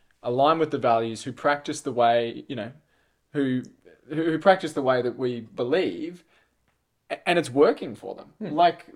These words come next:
Speaker 1: they're the busiest they've ever been, you know, as, as practitioners, and the results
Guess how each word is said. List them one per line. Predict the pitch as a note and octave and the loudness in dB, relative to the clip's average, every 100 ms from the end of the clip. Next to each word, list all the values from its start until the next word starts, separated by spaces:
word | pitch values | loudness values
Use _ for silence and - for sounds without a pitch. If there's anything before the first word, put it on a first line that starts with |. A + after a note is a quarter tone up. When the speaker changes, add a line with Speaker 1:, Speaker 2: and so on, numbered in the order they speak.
| D2+ - - D3 C3+ | -20 -20 -16 -16 -16
Speaker 1:
they're | D#3 C#3+ D3 D3+ D3+ | -10 4 6 8 6
the | C3+ C3+ C3 C#3 | 2 -14 -6 4
busiest | D#3 D3+ D#3 D3 | 6 6 4 0
they've | C#3 B2+ | 0 2
ever | D#3 D#3 | 2 2
been, | F3+ C3+ D3 D3 C3+ F2+ | 0 0 -4 -8 -10 -12
you | B2+ | -8
know, | A#2+ A2+ | -6 -6
as, | A#2 A#2+ A2 - | -6 -8 -8 -12
as | - | -16
practitioners, | - B2+ - E3 E3+ D3 G2 C#3+ C#3+ - - | -10 -10 -6 -6 -6 -8 -10 -12 -16 -20 -6
and | C3+ C3+ C3+ C3+ C3 _ _ _ _ _ _ _ _ | -2 0 -2 -6 -14 _ _ _ _ _ _ _ _
the | - | -4
results | C3+ C3+ B2+ C#3+ D3 - - | -2 2 4 4 4 -6 -16